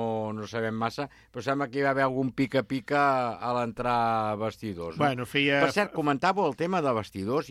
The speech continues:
Speaker 1: Jo diria que aquest camp està preparat per fer l'entrada, diríem, per, per la part de...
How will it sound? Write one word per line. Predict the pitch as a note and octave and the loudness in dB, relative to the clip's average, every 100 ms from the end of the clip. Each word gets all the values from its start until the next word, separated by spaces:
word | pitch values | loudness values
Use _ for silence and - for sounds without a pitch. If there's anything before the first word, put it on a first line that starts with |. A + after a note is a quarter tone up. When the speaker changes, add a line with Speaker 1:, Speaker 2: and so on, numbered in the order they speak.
| G2 | -6
Speaker 1:
Jo | A#2+ D#3+ | -2 0
diria | F#3+ E3+ A2+ | 0 -2 -2
que | A#2+ | -4
aquest | D#3 - | -6 -4
camp | D3 A#2+ | -2 -2
està | G#2 C#3+ | -4 -6
preparat | E3 F3 E3 C#3 C#3+ _ - - _ _ _ | -4 -2 0 0 -2 _ -20 -20 _ _ _
per | D3 C3 | -2 -2
fer | - D#3 F3 F3+ _ _ G#2 | -2 0 0 -4 _ _ -2
l'entrada, | B2+ B2+ A2 C#3 E3 E3+ E3 | 0 0 -2 0 2 2 0
diríem, | C#3+ C#3 D3 D3 D3 - | 0 -2 0 -2 -4 -4
per, | C#3 B2 A2+ G#2+ G2 F2+ E2 _ | 0 0 -2 -6 -8 -12 -16 _
per | A#2+ | -2
la | A#2 | -2
part | A2 D3 D#3 | 0 0 -2
de... | B2+ | -6